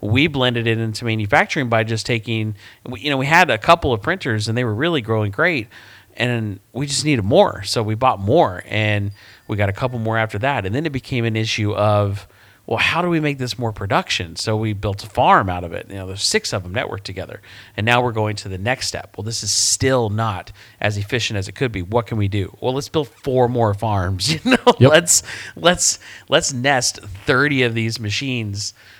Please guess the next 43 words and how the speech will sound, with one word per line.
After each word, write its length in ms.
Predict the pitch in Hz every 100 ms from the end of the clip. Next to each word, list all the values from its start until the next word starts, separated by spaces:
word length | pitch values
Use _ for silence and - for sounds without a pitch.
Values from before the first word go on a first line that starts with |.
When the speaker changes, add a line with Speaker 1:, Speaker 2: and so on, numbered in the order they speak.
| - -
Speaker 1:
running 600 | 117 123 127 143 139 123
at 80 | 117
the 80 | 107
same 320 | - 110 104
time 560 | - 147 135 127 120
and 80 | 101
have 260 | 92 113 101
them 120 | 98
assigned, 600 | 92 - 151 147 135 120 104
and 100 | 98
let's 220 | 101 -
test 300 | - 127 -
it 80 | 104
with, 240 | 104 101
you 80 | 101
know, 260 | 98 92 101 - - -
responsible 760 | 117 - - 147 139 135 117
end 200 | 113 135 127
users 460 | 110 104 101 98
who 120 | - 104
are, 300 | 95 92 -
who 160 | 107
are 260 | 101 98 92 104
knowledgeable 720 | 101 110 117 131 123 117 113
in 80 | 104
how 160 | 95 107
to 80 | 95
manage 680 | 101 120 120 113 110 113
and, 260 | 104 92 98 - - - -
and 460 | 95 90 87 90
calibrate 500 | - 139 135 127 101
and 100 | 95
operate 440 | 98 117 107 107 90
these 240 | 92 92
things 360 | 95 92 90 -
and 140 | 92
have 380 | 98 110 131 127
them 120 | 113
on 120 | 98
schedules 720 | - - 143 139 113 98 95 90
and 100 | -
shifts 540 | - 160 113 98 -
and 260 | 95 90